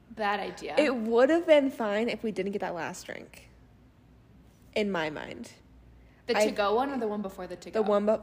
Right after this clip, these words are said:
Speaker 2: before the to-go.
Speaker 1: Okay, agreed. I was like, the
Speaker 2: So
Speaker 1: to-go wouldn't have changed anything.
Speaker 2: No, no, no, no. So, uh, sitting at the bar, I think we each had
Speaker 1: Four.
Speaker 2: four, and then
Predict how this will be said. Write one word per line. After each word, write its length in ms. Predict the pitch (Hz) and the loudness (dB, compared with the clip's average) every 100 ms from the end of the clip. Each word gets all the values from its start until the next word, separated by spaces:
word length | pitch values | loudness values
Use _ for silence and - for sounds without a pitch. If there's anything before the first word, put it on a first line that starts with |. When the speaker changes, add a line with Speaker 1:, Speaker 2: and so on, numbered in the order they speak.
| - | -6
Speaker 2:
before 280 | 220 - 180 | -10 -6 -6
the 80 | - | -8
to-go. 340 | - - - | -10 -12 -10
Speaker 1:
Okay, 340 | 196 185 185 - | -10 -10 -10 -10
agreed. 240 | - - - - - - | -12 -14 -14 -20 -20 -6
I 40 | 226 | -4
was 60 | |
like, 100 | 240 | -2
the 60 | 226 | 2
Speaker 2:
So 120 | 269 | 6
Speaker 1:
to-go 260 | 277 214 269 330 | 8 8 4 2
wouldn't 200 | 277 240 | 0 -2
have 120 | 214 | -4
changed 400 | - 190 185 185 | -10 -10 -10 -12
anything. 460 | 147 190 - 226 240 | -14 -14 -10 -2 4
Speaker 2:
No, 120 | 240 | 6
no, 180 | 240 220 | 6 4
no, 120 | 196 | 2
no. 240 | 127 - 254 | -2 -6 -4
So, 360 | - 269 247 - - - | 0 4 4 2 -14 -8
uh, 60 | 262 | -6
sitting 340 | - 269 311 | -2 0 0
at 180 | 247 233 | -2 -4
the 40 | 233 | -4
bar, 380 | 208 180 170 214 | -2 -4 -4 -6
I 80 | 226 | -6
think 240 | 233 226 220 | -4 -4 -4
we 80 | 202 | -4
each 220 | 196 - | -6 -6
had 400 | 202 170 180 220 - - - _ _ _ _ _ _ _ _ _ _ - _ - - _ _ - | -6 -4 -6 -10 -16 -20 -20 _ _ _ _ _ _ _ _ _ _ -20 _ -20 -20 _ _ -20
Speaker 1:
Four. 600 | - - 220 196 156 196 214 | -20 -6 -2 -2 -4 -4 4
Speaker 2:
four, 480 | 226 190 120 214 - - - - _ | 8 8 6 2 -4 -20 -20 -20 _
and 280 | - 226 214 | 2 4 4
then 380 | 208 208 208 | 4 4 2